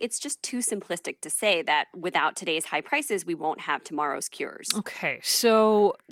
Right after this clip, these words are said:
Speaker 2: could all of this, these negotiations, push drug makers to shift how they spend their money? Like, uh, I don't know, uh, spending less on lobbyists or less on drug ads on T V?
Speaker 1: It's a good question because drug companies spend a lot of money on T V ads and things like stock buybacks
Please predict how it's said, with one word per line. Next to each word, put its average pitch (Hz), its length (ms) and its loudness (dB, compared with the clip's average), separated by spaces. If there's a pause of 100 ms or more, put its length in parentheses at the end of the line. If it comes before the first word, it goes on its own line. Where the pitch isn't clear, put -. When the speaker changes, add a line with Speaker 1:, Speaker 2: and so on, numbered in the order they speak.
(120)
Speaker 2:
could 262 640 2 (200)
all 214 280 6
of 190 140 -2
this, 165 260 -2
these 170 220 -6
negotiations, 170 680 -6
push - 340 -8
drug 180 260 -4
makers 175 360 -10
to - 120 -10
shift - 320 -8
how 185 140 -4
they 185 120 -6
spend 185 260 -8
their 190 100 -8
money? - 340 -10 (260)
Like, 156 280 -2 (180)
uh, 131 140 -8 (220)
I 170 140 -4
don't 147 160 -8
know, 170 260 -4
uh, 160 260 -2
spending 165 380 -8
less 170 200 -6
on 208 120 -2
lobbyists 180 640 -6
or 160 280 -4
less 165 260 -8
on 175 200 -6
drug 190 220 -4
ads 190 220 -6
on 196 140 -8
T - 160 -10
V? 330 200 -8 (600)
Speaker 1:
It's 277 120 -2
a 370 60 0
good 381 160 4
question 403 340 2
because 226 320 4
drug 254 240 2
companies 262 460 0
spend 269 300 2
a 202 40 6
lot 151 240 4
of 185 80 0
money 254 280 0
on - 120 -8
T 170 220 -8
V 240 160 -2
ads 180 300 2
and 170 160 -2
things 180 200 -2
like 185 160 -4
stock - 460 -2
buybacks 151 480 0